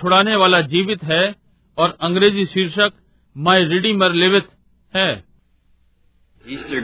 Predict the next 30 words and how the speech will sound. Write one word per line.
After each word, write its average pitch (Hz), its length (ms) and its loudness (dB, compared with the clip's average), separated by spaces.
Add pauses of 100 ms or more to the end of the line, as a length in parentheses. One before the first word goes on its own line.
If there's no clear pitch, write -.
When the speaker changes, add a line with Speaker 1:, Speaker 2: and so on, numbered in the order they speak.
Speaker 2:
greetings 139 480 2
to 117 80 0
you 113 180 2
all 113 320 2
this 110 220 -12
morning. 104 440 -6 (520)
Very 120 280 4
happy 127 340 0
to 110 120 -2
be 120 180 -2 (140)
here 123 220 -2
today 127 760 2
in 107 200 -8
the 107 100 -4 (100)
tabernacle 123 840 0
on 110 360 -2 (380)
this 120 260 -4
great 127 320 2 (340)
memorial 131 680 6 (220)
time 110 560 2
of 101 480 0
the 98 120 -2 (280)
Easter. 90 340 -6 (460)
Speaker 1:
इस 196 260 0
प्रातः 190 440 2 (280)
आप 180 180 -2
सबको 190 520 -4
ईस्टर 202 300 -4
की 185 240 -4 (100)
शुभकामनाएं। 165 840 -2